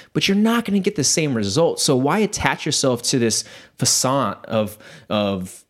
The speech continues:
you know, "I wanna follow this person's program and become this person"? Well, it's like, unfortunately, it, it's not gonna happen. You know, you're gonna have to learn things on your own, especially, you know?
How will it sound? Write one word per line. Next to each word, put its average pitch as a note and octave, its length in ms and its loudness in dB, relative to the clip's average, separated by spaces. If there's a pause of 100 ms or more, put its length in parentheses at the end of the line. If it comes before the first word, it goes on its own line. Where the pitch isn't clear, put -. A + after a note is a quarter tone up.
you A#2+ 120 2
know, A2 340 2
"I A2+ 120 2
wanna A2+ 220 0
follow G#2+ 360 -2
this A#2+ 200 -2
person's G2+ 380 -4
program G2 400 0
and F#2 60 -4
become G2 300 -6
this G#2+ 160 -2
person"? C3 480 -2
Well, A2 100 0
it's A2 120 -4
like, B2 200 -2
unfortunately, C3+ 720 0 (360)
it, - 200 0
it's C3 200 -2
not D3 180 2
gonna G2+ 140 -4
happen. G2 600 -4 (380)
You A2+ 80 2
know, A#2 120 4
you're A#2 120 2
gonna C#3+ 120 2
have - 320 -4
to B2 80 -6
learn G#2+ 260 -2
things G#2 220 0
on G2 80 -2
your F#2 160 0
own, F#2 180 0
especially, A2 600 -2
you G2 180 0
know? D#3+ 240 4